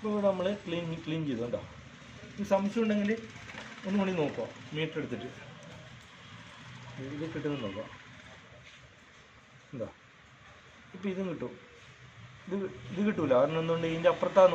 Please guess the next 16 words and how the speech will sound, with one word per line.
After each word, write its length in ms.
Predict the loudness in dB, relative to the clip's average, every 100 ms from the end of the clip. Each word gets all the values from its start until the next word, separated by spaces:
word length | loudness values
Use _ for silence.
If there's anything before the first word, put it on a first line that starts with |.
| 6
പോയിട്ടുള്ളത്. 380 | 0 0 -4 -6 -8
അപ്പോൾ 120 | -2
ഇത് 80 | 2 2
കിട്ടും, 220 | 0 -4 -6 -4
ഇവിടെ 200 | 0 6 6
വരെ 100 | 6
കിട്ടി. 160 | -2 -6 -10 -16 -16 -14 -14 -14 -6 2
അതും 180 | 4 2 -2 -4 0
റെസിസ്റ്റൻസ് 380 | 0 2 0 0
ഉണ്ട്, 120 | 0 0
ഫുള്ളല്ല. 340 | 4 6 6 4 2
ഉണ്ടോ, 160 | 0 0 -6 -12 -12 0
ഇത് 80 | 2
ഫുള്ളാണ്, 340 | 4 12 12 12 6
ഡിഫ്ലക്ഷൻ 360 | 2 0 0 -4
ഫുള്ളാണ്. 360 | 0 2 2